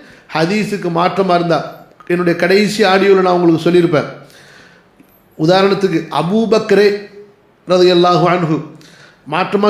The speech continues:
சொல்ல மாட்டாங்க. ஒரு இடத்துல அபூபக்கருடைய கூற்று இப்படி வருது, இன்னொரு இடத்துல ஹதீஸ் வருது. இப்ப நம்ம என்ன செய்வோம்? ஹதீஸ் தான் எடுத்துப்போம்.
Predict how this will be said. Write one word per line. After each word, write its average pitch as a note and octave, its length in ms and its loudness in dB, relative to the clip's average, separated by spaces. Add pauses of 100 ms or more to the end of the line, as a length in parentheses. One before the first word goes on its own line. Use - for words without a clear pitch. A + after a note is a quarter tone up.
(100)
சொல்ல A3 240 4
மாட்டாங்க. G3+ 340 2 (640)
ஒரு F3 160 4
இடத்துல A3 380 2
அபூபக்கருடைய G#3 560 4 (100)
கூற்று G#3+ 240 -2
இப்படி F3 180 0
வருது, D#3+ 220 0 (560)
இன்னொரு G3 240 4
இடத்துல G3 300 2
ஹதீஸ் F#3 300 -2
வருது. D#3 160 -2
இப்ப F3 140 -6
நம்ம F3+ 160 -4
என்ன F#3+ 80 -2
செய்வோம்? D3 340 -6 (1500)
ஹதீஸ் B3+ 360 -4
தான் G#3 100 0
எடுத்துப்போம். C#3+ 320 -10